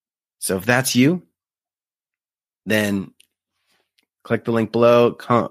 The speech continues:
uh, message me in the comments. Um, let's get into a conversation. I wanna talk to you about that, 'cause these are the problems that we can solve. And finally, if you happen to be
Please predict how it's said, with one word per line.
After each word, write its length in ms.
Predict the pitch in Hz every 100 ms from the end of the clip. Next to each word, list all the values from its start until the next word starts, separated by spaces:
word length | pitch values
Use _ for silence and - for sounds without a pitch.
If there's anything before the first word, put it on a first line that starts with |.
| -
uh, 140 | 98 87 _
message 340 | 110 113 120 120
me 80 |
in 60 | 117
the 60 | 107
comments. 600 | 120 113 113 110 - - - - - _ _ -
Um, 180 | - -
let's 200 | 117 123
get 100 | 139
into 140 | 123 117
a 60 |
conversation. 540 | 110 113 104 - 98 -
I 40 |
wanna 140 | 127 131
talk 220 | 127 127
to 40 |
you 60 | 110
about 200 | 92 82
that, 240 | - - _ - - -
'cause 180 | 120 107
these 320 | 131 147 139
are 160 | 131
the 100 | 123
problems 520 | 120 - 113 113 110 104
that 80 |
we 80 | 104
can 160 | 104 95
solve. 420 | - 123 - - _ _ _ _ - - -
And 120 | 113
finally, 540 | - 180 143 87 131 247 _ _ _ _ _ _ _ _ _ _ _ -
if 180 | 120 143
you 140 | 135
happen 460 | 107 156 180 202 185
to 120 | 175
be 640 | 127 131 123 120 120 135